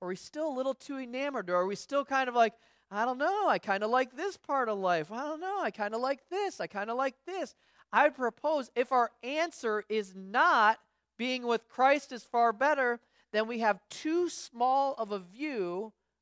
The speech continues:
of Jesus Christ and what eternity is gonna look like. Too small of a view.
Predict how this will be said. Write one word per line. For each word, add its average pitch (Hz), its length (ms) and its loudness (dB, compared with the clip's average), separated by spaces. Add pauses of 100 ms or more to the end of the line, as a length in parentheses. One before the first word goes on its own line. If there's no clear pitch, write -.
(120)
of 160 180 -6
Jesus 196 380 -14
Christ 196 680 -6 (240)
and 180 140 -6
what 196 180 -2
eternity 180 960 -10
is 180 80 -18
gonna 208 200 -4
look 254 280 -4
like. 139 260 -16 (380)
Too 269 200 -8
small 208 440 -6
of 190 80 -12
a 190 60 -10
view. 214 360 -14